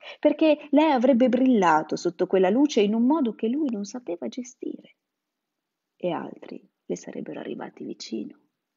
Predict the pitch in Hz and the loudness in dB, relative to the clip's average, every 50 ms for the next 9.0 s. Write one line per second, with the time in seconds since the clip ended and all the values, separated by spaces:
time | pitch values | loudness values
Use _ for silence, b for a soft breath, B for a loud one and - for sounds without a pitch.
0 | _ _ _ _ _ _ _ _ _ _ _ _ _ - 277 262 208 - _ _ | _ _ _ _ _ _ _ _ _ _ _ _ _ -12 -12 -10 -10 -12 _ _
1 | - - - - _ _ _ - - - - - - 139 - 117 123 - - _ | -18 -18 -18 -18 _ _ _ -16 -16 -16 -16 -14 -12 -12 -10 -12 -14 -16 -18 _
2 | _ _ _ _ _ _ _ _ _ _ _ _ _ _ _ _ B B B B | _ _ _ _ _ _ _ _ _ _ _ _ _ _ _ _ B B B B
3 | B B - 196 196 - 202 196 196 208 214 - 202 190 190 220 208 208 - 185 | B B -14 -12 -12 -10 -10 -10 -10 -12 -10 -10 -10 -10 -8 -10 -10 -10 -12 -12
4 | 185 - 185 - - - - - 139 - - b b b b - 185 175 175 170 | -12 -12 -10 -10 -12 -12 -10 -12 -12 -12 -14 b b b b -4 -2 0 0 0
5 | 170 - 180 160 - - 165 165 151 156 160 - - 165 165 156 - 170 160 185 | -2 -6 -10 -12 -10 -8 -8 -6 -8 -8 -10 -10 -10 -10 -10 -10 -10 -10 -8 -8
6 | 214 233 233 - - 190 185 - - 185 175 - - - - - - 269 - - | -8 -8 -10 -10 -12 -12 -12 -10 -10 -10 -10 -10 -14 -18 -16 -14 -14 -14 -14 -12
7 | - - 247 240 240 240 B B B _ _ - 311 302 - _ - - 240 226 | -10 -8 -6 -6 -8 -8 B B B _ _ -2 -2 -2 -2 _ -4 -4 -2 -2
8 | 226 226 226 247 240 233 233 220 - - - - 170 - - - - - - | -2 -4 -4 -4 -4 -4 -4 -6 -8 -12 -12 -10 -10 -8 -8 -10 -12 -12 -16